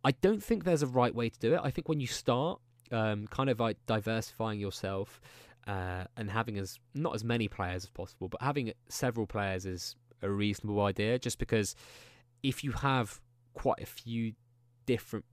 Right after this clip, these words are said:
players and you're trying to learn what the index is like at the beginning, I don't think you should worry if you're down three pounds. If you think about it, um, Sniper Raiden, you're only down, that's like two and a half percent, if that.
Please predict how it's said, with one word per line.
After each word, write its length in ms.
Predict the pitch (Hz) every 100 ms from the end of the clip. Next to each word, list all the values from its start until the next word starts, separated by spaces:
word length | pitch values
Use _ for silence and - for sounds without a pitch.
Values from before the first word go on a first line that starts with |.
| -
players 400 | 110 110 123 113
and 80 |
you're 80 | 107
trying 240 | - 120 104
to 120 | 107
learn 640 | 101 104 110 120 131 135 -
what 180 | 117 110
the 120 | 110
index 320 | 107 104 -
is 100 | 101
like 200 | 110 113
at 60 | -
the 40 |
beginning, 300 | 110 120 160 - - 123 -
I 100 | 127 - -
don't 220 | 147 -
think 180 | 160 143
you 60 |
should 220 | 120 110 104
worry 380 | 120 120 101 95
if 160 | 98 -
you're 200 | 101 95
down 280 | 110 104 98
three 240 | 92 98 90
pounds. 400 | 107 107 92 -
If 120 | -
you 40 |
think 180 | 113 113
about 320 | - 95 -
it, 140 | 92 - -
um, 380 | 92 90 92 - _ -
Sniper 400 | - 95 90 95
Raiden, 300 | 92 87 87
you're 240 | 92 95
only 480 | 107 110 101 98 92 -
down, 520 | 101 104 98 95 90 - _ - - - - -
that's 220 | - -
like 160 | 82 -
two 180 | - 101
and 100 | 92
a 60 |
half 220 | 92 90 -
percent, 280 | - 113 -
if 240 | 113 -
that. 180 | -